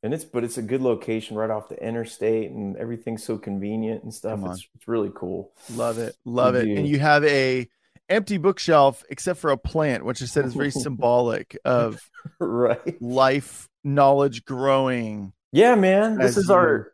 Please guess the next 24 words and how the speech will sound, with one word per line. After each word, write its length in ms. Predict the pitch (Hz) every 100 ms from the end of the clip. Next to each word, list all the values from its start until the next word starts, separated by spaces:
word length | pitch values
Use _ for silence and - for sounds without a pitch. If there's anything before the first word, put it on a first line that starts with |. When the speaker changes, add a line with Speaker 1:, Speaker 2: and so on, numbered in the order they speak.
| _
Speaker 1:
like, 160 | 143 156
new 180 | 165
studio. 460 | 170 - 165 170 165
We, 180 | 156 143
we 120 | 135
haven't 160 | 147 151
even 100 | 123
put 140 | -
the 60 | 117
books 520 | 107 131 127 - - _ _ _ _
up 240 | 127 139 139
yet 220 | 107 85
because 300 | 104 - 104
literally 260 | 113 147 131
we 40 |
just 240 | 107 110 -
moved 180 | 107 104
in. 160 | 104
We 80 | 101
still 200 | 101 107
have 120 | 101
to 120 | - 107
unpack. 500 | 101 156 147 147 -
So 480 | - 104 104 110